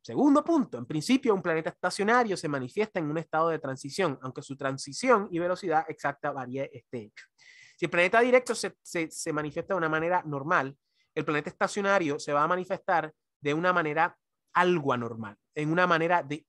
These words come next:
transición. Y esto es muy importante porque hay que ver si está estacionario directo o estacionario retrógrado. ¿Está comportándose de una manera estacionaria para manifestarse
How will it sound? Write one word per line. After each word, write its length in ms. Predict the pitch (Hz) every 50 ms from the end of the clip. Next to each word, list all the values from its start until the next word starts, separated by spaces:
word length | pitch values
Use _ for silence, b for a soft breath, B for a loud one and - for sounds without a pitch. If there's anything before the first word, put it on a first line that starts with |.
| _
transición. 800 | - 156 151 156 160 156 - - - 131 - - - - 123 - - _ 139 147
Y 80 | 147
esto 160 | 131 - -
es 60 | 147 151
muy 140 | 156 165
importante 480 | 185 185 - 208 190 - 208 190 190 220
porque 200 | 214 196 - 151
hay 60 | 139
que 80 | - 156
ver 120 | 160 156
si 140 | 160 - 151
está 280 | 139 - _ 147 151 -
estacionario 520 | - 139 - 139 - - 123 120 117 127 131
directo 380 | 151 170 214 240 - - 202
o 120 | 180 - 139
estacionario 440 | - - - - 120 120 123 135 135
retrógrado. 480 | 131 123 - - 131 123 117 104 _ _ _ _ _ _ _ _ _ _ _ _ _ _
¿Está 320 | _ 151 147 - _ 165 165
comportándose 680 | - 214 196 - 220 180 - 196 202 208 196 - 202
de 40 | 190
una 160 | 180 185 180
manera 260 | 180 175 175 185 190
estacionaria 540 | 180 - 175 165 - 160 165 160 180 180 160
para 220 | - 151 147 143
manifestarse 760 | 139 139 139 143 139 147 135 - - 139 - - 175 170 165